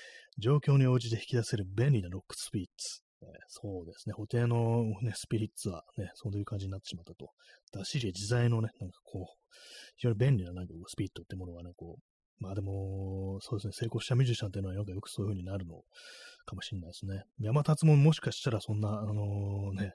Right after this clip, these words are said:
感じの出し入れ、自在のなんかこういうソーダみたいなね、のもあんのかもしれないですけども、ね、まあ私よく知らないからね、あんまこう、どうこう言えないですけどもね。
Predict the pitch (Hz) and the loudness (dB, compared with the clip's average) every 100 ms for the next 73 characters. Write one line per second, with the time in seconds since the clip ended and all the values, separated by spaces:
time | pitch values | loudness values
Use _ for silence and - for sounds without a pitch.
0 | - - 98 92 92 92 90 98 - 113 | -10 -10 -6 -4 -4 -6 -6 -6 0 2
1 | 90 85 95 98 113 117 117 92 - - | 0 -6 -8 0 4 4 4 2 -8 -12
2 | - 90 92 95 - 90 87 95 90 87 | -8 -6 -6 -6 -6 -6 -8 -10 -10 -10
3 | 92 - - - - - - - - - | -10 -12 -18 -20 -20 -20 -18 -20 -8 -4
4 | 95 110 98 87 87 - 95 90 92 - | -2 -2 -2 -6 -8 -8 -8 -8 -12 -14
5 | 92 90 90 - _ 101 95 95 90 85 | -12 -12 -14 -18 _ -10 -8 -8 -8 -10
6 | - - 95 - 98 95 - 90 92 92 | -8 -6 -6 -4 -4 -4 -8 -10 -10 -10
7 | - 90 87 87 90 90 87 90 98 101 | -10 -10 -10 -10 -10 -10 -10 -8 -4 -4
8 | 82 - - - 90 95 98 95 | -6 -12 -18 -18 -18 -12 -8 -8